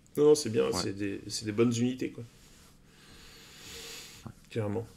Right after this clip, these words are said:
Speaker 1: Non, non, bilan du mois un, pas mal. Je pense que j'ai une bonne base. C'est pas le format idéal en ogre, sept cent cinquante points,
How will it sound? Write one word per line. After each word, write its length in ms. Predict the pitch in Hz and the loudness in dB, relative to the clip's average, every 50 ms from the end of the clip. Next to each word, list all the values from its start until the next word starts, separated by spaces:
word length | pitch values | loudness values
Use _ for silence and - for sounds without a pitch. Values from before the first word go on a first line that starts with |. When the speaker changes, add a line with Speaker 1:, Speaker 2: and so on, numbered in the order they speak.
| - - - - - 123 120 | -20 -20 -20 -20 -12 -6 -2
Speaker 1:
Non, 80 | 117 120 | 0 0
non, 180 | 123 131 127 | 2 2 2
bilan 360 | 117 110 110 113 113 123 131 127 | 2 4 4 6 8 8 8 8
du 100 | 120 120 | 8 10
mois 200 | 117 117 117 120 | 12 12 12 12
un, 320 | 120 127 139 147 151 147 | 12 10 10 10 8 8
pas 260 | 143 - - 143 127 | 6 4 4 4 6
mal. 320 | 123 117 107 110 110 107 - - | 6 8 8 6 6 4 0 -2
Je 120 | - - - | -4 -2 0
pense 180 | 151 147 131 | 0 -2 0
que 60 | 117 | 0
j'ai 200 | 113 120 117 123 | -2 2 4 6
une 100 | 131 127 | 6 8
bonne 220 | 120 117 127 123 120 | 8 8 6 8 8
base. 420 | 117 120 123 135 143 - - - - - - - - - - | 10 10 10 8 6 2 -4 -8 -12 -20 -20 -20 -20 -20 -16
C'est 240 | - - - 113 113 | -10 -6 -6 -4 0
pas 80 | 127 139 | 2 2
le 60 | 143 | 2
format 420 | - - - 131 120 123 120 120 120 | 2 0 0 2 4 6 6 8 6
idéal 540 | 117 113 110 113 110 110 113 131 147 160 - - - - - - - - - - - - | 6 6 6 6 6 6 6 6 2 0 -2 -6 -14 -20 -20 -20 -20 -20 -20 -14 -8 -4
en 180 | 113 110 107 | 0 2 4
ogre, 320 | 110 117 131 135 123 113 113 - - - - | 4 4 4 4 0 -6 -8 -12 -16 -20 -18
sept 240 | - - - 107 - | -12 -8 -8 -6 -4
cent 100 | - 110 | -4 -4
cinquante 420 | 107 - 110 104 - 113 107 101 | -2 -2 -2 -4 -2 -4 -4 -4
points, 220 | - 117 117 117 | -4 -4 -4 -4